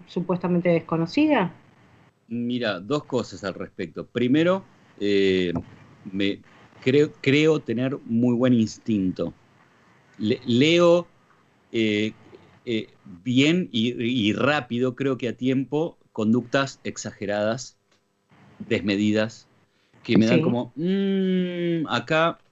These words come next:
Speaker 2: mejor mantener una diplomática distancia y hago una diplomática retirada, porque al loco o a la loca no tenés que cortarlo o cortarla de una,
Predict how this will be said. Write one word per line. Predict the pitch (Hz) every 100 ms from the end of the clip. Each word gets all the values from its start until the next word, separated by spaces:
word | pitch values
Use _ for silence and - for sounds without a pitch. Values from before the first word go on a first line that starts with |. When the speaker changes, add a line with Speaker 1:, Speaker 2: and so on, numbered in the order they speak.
| _ _ _ - _ - - - - - 104
Speaker 2:
mejor | 120 123 127 170
mantener | 160 135 127 127 131 131 - _
una | 120 127
diplomática | 113 110 - 117 127 127 131
distancia | 135 131 170 165 131
y | 131
hago | 160
una | 170
diplomática | 139 120 117 117 135 127 120
retirada, | 107 101 98 101 87 - _ _
porque | 120 117 - 123 120 _ _ _ _ _
al | 107 104 104
loco | 156 170 123
o | 113 110
a |
la | 104
loca | 110 131 - 98 104
no | 117 123
tenés | 139 208
que | -
cortarlo | 123 113 - 104 104 101 101 95
o | -
cortarla | 92 - 107 101 98 95
de | 95 92
una, | 95 92 85